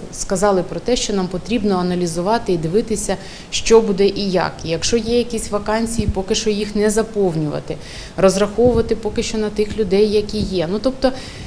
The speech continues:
від керівництва кожного дошкільного закладу потрібні якісь певні дії, які не призведуть потім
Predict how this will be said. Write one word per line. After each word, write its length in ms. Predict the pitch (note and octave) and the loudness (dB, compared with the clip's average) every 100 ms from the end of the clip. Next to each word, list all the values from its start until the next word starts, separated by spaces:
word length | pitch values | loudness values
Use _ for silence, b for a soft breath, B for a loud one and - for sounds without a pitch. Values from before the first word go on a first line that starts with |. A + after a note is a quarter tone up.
| B B - - - - | B B -12 -12 -16 -2
від 200 | F#3 C#4 | 4 4
керівництва 680 | - B3 A3 C4 D4+ - G3+ | 6 4 8 8 8 4 -2
кожного 440 | - C4 A3 G3+ F#3+ | 2 4 4 2 2
дошкільного 520 | F#3+ - B3 G#3+ F#3 | 0 0 0 2 2
закладу 540 | A#3+ D#4 C4 G#3 F#3+ B B B - | 2 2 2 2 0 B B B -4
потрібні 560 | G3+ G#3 C#4 B3 A#3+ | -4 2 2 4 4
якісь 380 | G#3 G3+ B3 C4 | 2 0 0 0
певні 460 | - A3 G#3+ G3+ F3+ | 2 2 4 4 2
дії, 420 | E3 C4+ F4 A#3 D3+ - - - - - - - - F#3+ | 2 2 4 2 0 -8 -16 -18 -14 -14 -6 -2 0 4
які 340 | F#3 - A#3+ | 2 2 2
не 200 | A3 A#3 | 4 2
призведуть 560 | A#3 G3 F#3 F#3 B3 B3+ | 0 -2 0 0 0 0
потім 400 | G#3+ A3+ G3 | 0 2 0